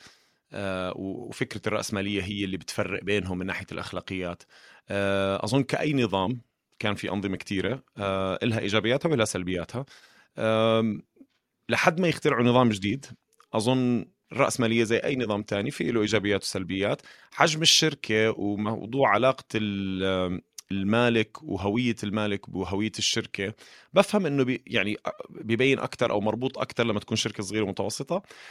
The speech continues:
لكن برضو، آم، أنا كشركة كبيرة إذا سمعة الشركة مش كويسة وأنا صاحب أسهم، آه، بالآخر حيأثر علي، لأنه، لأنه قيمة الأسهم تبعتي حتكون أقل. فأنا م-، يعني، مش شايف نفس الربط اللي أنت شايفتيه.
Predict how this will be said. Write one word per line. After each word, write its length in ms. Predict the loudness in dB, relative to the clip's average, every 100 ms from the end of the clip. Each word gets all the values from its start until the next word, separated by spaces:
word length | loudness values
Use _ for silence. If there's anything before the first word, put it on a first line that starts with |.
| -16 2
لكن 300 | 2 4 2
برضو، 540 | 2 4 4 2 0 -14 -6
آم، 640 | 0 2 4 4 2 0 -6 -14 _ _ 0
أنا 120 | 0
كشركة 400 | 2 -2 -2 -4
كبيرة 460 | -6 -2 2 2 2
إذا 180 | 0 -2
سمعة 260 | 0 -2 -2
الشركة 340 | -4 -2 -4
مش 120 | -4
كويسة 360 | -2 -2 0 0
وأنا 240 | -2 -2 -4
صاحب 380 | -2 -2 -2 -4
أسهم، 400 | -4 -4 -6 -8 -16 -20 _ -8
آه، 580 | -4 -2 0 0 -2 -4
بالآخر 480 | -4 4 4 6 -2
حيأثر 400 | -2 -4 0 2
علي، 220 | 4 2
لأنه، 160 | 0 -2
لأنه 540 | -2 -2 -2 -2 -2
قيمة 260 | 2 0 2
الأسهم 400 | -2 -4 -4 -6
تبعتي 320 | -2 -2 -2 -4
حتكون 600 | -12 -8 -6 -6 -6 -8
أقل. 400 | -10 -8 -8 -8
فأنا 260 | -6 -4
م-، 180 | -4 -6 -12 -16 -18 -18
يعني، 380 | -8 -4 -4 -4
مش 140 | 0
شايف 340 | 2 4 2 0
نفس 180 | -2 -2
الربط 240 | -2 -4
اللي 100 | -6
أنت 80 | -4
شايفتيه. 640 | -4 -2 -2 -4 -6 -6